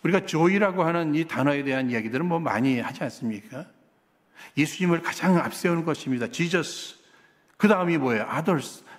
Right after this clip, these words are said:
다른 사람들. 그 다음에 마지막에, 에, 나를 생각할 때 이 기쁨이 마침내 하나님, 예수님을 앞세우고 다른 사람들을 이 관용의 마음으로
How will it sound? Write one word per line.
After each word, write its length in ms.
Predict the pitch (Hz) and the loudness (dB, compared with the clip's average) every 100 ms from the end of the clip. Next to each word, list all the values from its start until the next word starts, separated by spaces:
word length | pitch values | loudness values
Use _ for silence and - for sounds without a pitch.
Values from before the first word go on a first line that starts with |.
| - | -8
다른 240 | - 165 | 0 0
사람들. 580 | 156 143 131 120 104 95 _ _ _ _ | 0 -4 -4 -6 -10 -18 _ _ _ _
그 80 | - | 0
다음에 240 | 233 233 - - | 2 2 -2 -4
마지막에, 1040 | 196 - - 247 208 185 190 143 - - - _ _ _ | -2 -2 4 6 6 4 0 -2 -12 -20 -20 _ _ _
에, 120 | 190 | -4
나를 540 | 165 156 202 175 - - | 0 2 4 2 0 -8
생각할 500 | - 214 196 - 180 | 0 0 2 -2 -4
때 560 | - 190 202 127 - - - _ | -2 0 0 -2 -12 -20 -20 _
이 160 | 226 233 | 2 2
기쁨이 840 | 196 - 214 190 220 113 - - | -4 2 6 6 6 2 -6 -10
마침내 720 | - - - 220 214 175 98 - - - | -4 -4 -2 0 2 0 -4 -12 -14 -6
하나님, 340 | - 247 233 - | 0 0 -2 -2
예수님을 560 | 165 220 - 277 240 254 | -2 0 0 2 4 2
앞세우고 840 | 175 190 - 254 202 165 202 214 - - | -2 -2 -2 2 4 6 4 4 -2 -4
다른 260 | 180 233 | 4 4
사람들을 800 | 226 220 233 233 226 220 233 233 - - - | 4 0 4 4 4 2 2 -2 -8 -20 -2
이 240 | 214 214 214 | 0 0 0
관용의 400 | - 214 226 220 | 6 6 6 4
마음으로 720 | 180 170 170 175 214 262 | 2 2 2 4 4 4